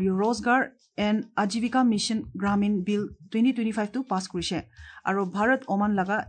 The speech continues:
ইংক ফ্ৰী ট্ৰেড এগ্ৰিমেণ্ট প্ৰধানমন্ত্ৰী নৰেন্দ্ৰ মোদীকে অৰ্ডাৰ অফ ওমান দিছে। এতিয়া পুৰা খবৰ। এলিমেণ্ট নাগালেণ্ড প্ৰজেক্টটো আজি ডিপাৰ্টমেণ্ট অফ লেণ্ড ৰিচৰ্চেছ আৰু নাগালেণ্ড এম্পাৱাৰমেণ্ট অফ পিপল লগতে ইকনমিক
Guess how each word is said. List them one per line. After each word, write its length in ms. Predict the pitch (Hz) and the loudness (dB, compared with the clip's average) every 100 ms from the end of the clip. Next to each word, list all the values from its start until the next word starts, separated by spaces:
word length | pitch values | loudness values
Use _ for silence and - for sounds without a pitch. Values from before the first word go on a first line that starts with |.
| - - 240 | -12 -4 0
ইংক 100 | 247 - | 0 -2
ফ্ৰী 140 | - 269 269 | -2 -2 0
ট্ৰেড 180 | 220 214 185 | -4 -2 -4
এগ্ৰিমেণ্ট 300 | 196 214 269 - - _ - | -2 2 0 -2 -20 _ -2
প্ৰধানমন্ত্ৰী 500 | 208 262 269 254 277 | 4 8 8 6 6
নৰেন্দ্ৰ 300 | 220 185 180 180 | 4 4 0 -2
মোদীকে 300 | 202 220 262 - | -2 -2 -4 -2
অৰ্ডাৰ 240 | 196 190 196 185 | -2 -2 -2 -2
অফ 80 | 214 - - _ 185 | -6 -12 -20 _ 0
ওমান 200 | 185 185 175 | 2 4 2
দিছে। 220 | 165 165 - - _ _ - | -2 -6 -8 -16 _ _ -4
এতিয়া 200 | 190 214 254 | 0 2 2
পুৰা 160 | 226 196 | 2 0
খবৰ। 200 | 170 156 147 - _ _ _ - | -4 -8 -10 -16 _ _ _ -2
এলিমেণ্ট 420 | 254 262 302 302 - - 196 | 4 8 8 6 0 -6 0
নাগালেণ্ড 360 | 214 226 254 240 | 0 2 2 2
প্ৰজেক্টটো 420 | 196 185 196 - 208 - | -2 -2 -2 -2 -4 -4
আজি 140 | 170 196 | -4 -2
ডিপাৰ্টমেণ্ট 360 | 196 220 247 262 | 0 2 4 4
অফ 60 | 208 196 | 2 -2
লেণ্ড 160 | 202 190 | 0 -2
ৰিচৰ্চেছ 380 | 190 190 233 233 - | -2 -4 -4 -8 -6
আৰু 100 | 170 170 | -4 -2
নাগালেণ্ড 320 | 170 185 208 208 190 | -2 -2 -2 -2 -4
এম্পাৱাৰমেণ্ট 420 | 175 175 175 190 160 | -4 -4 -4 -4 -6
অফ 60 | 156 - | -8 -6
পিপল 240 | 214 240 254 - - - - | -4 -4 -6 -8 -20 -20 -6
লগতে 220 | 190 190 190 202 | -2 -2 -2 -2
ইকনমিক 360 | 254 240 262 | 0 2 2